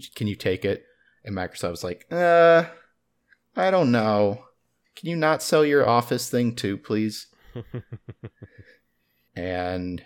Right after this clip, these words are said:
Speaker 1: I B M refused that. And a deal was not worked out with Microsoft for Windows ninety-five licensing until fifteen minutes before the launch event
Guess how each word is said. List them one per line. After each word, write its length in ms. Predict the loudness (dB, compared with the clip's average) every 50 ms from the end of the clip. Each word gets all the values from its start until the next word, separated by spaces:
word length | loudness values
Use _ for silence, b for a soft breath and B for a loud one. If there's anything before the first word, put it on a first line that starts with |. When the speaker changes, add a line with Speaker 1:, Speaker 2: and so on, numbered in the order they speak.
| -14 -10
Speaker 1:
I 220 | -6 -4 -2 -2
B 140 | 0 0 0
M 240 | 0 -2 -4 -6 -8 _ -4
refused 520 | -4 -4 -4 -4 -6 -6 -6 -8 -10 -10
that. 360 | -8 -6 -4 -4 -6 -6 _ _ _ _ _ _ _ _ _ _ _ -6
And 680 | -2 0 0 2 2 0 0 0 -2 -2 -4 -6 -10 -10 -6
a 200 | -4 -2 -2 -2
deal 300 | -4 -2 2 4 4 4
was 260 | 4 2 -2 -2 0
not 260 | 0 0 0 0 0 0
worked 280 | 0 -2 -2 0 0
out 440 | 2 4 4 4 2 -2 -4 -8 -10
with 200 | -10 -10 -8 -4
Microsoft 560 | -4 -2 -2 -2 -4 -8 -6 -4 -4 -4 -4
for 180 | -4 -6 -6 -4
Windows 320 | -4 -4 -4 -4 -6 -6
ninety-five 480 | -8 -8 -8 -6 -4 -2 -2 -2 -2 -2
licensing 500 | -6 -6 -8 -10 -12 -10 -10 -10 -10 -8
until 360 | -8 -10 -8 -6 -4 -4 -4
fifteen 640 | -4 -4 -4 -4 -4 -4 -4 -6 -8 -6 -6 -4 -4
minutes 340 | -4 -2 -2 -2 -4 -6 -8
before 720 | -8 -8 -8 -6 -4 -2 2 4 4 4 4 4 0 -4 -14 _ _ _
the 120 | -2 0 0
launch 400 | 2 2 2 2 2 0 0 -4
event 360 | -4 -4 -4 -6 -6 -8 -12